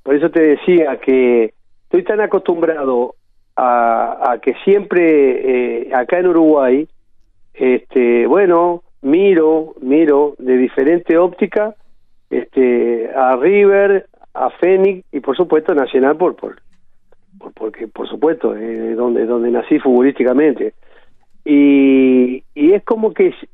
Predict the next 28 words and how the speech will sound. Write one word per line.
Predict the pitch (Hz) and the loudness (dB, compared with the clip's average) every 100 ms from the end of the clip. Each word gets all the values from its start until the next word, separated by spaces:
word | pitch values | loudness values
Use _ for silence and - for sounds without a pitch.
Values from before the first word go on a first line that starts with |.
| - | -12
me | 139 165 | -4 0
hago | 202 214 | 2 0
siempre | - 202 226 220 220 | 0 0 0 2 2
la, | 165 143 | 2 2
la | 135 139 | 2 0
proyección | - 147 151 - 208 247 233 - _ _ _ _ _ - - _ - | 0 0 0 0 0 0 -4 -10 _ _ _ _ _ -20 -20 _ -4
con | 135 | 0
los | 139 - | 0 2
jugadores | 139 139 214 214 | 2 4 2 0
que | - | -2
están. | - 226 349 - _ _ _ _ _ _ - - | -2 -2 -2 -6 _ _ _ _ _ _ -20 -10
Después | 127 - 208 | -6 -2 -2
los | 214 - | 0 -2
otros | - 208 | 0 -2
equipos | 147 208 214 | 0 -2 -2
como | 214 185 160 | -2 -2 -2
que, | 156 135 117 - _ _ _ - | 2 2 2 -4 _ _ _ -14
eh, | - 131 127 120 120 117 120 113 117 - | -4 -2 0 0 -2 -4 -4 -6 -8 -2
sí, | 220 240 | 0 2
los | 160 120 | 0 2
miro | 202 220 180 | 2 2 0
y | |
me | 131 | 2
gusta | 131 214 214 180 | 2 2 0 -2
o | 143 | 0
no | 131 | 0
me | 131 | 2
gusta, | 165 220 - 196 190 | 2 0 -2 -2 -2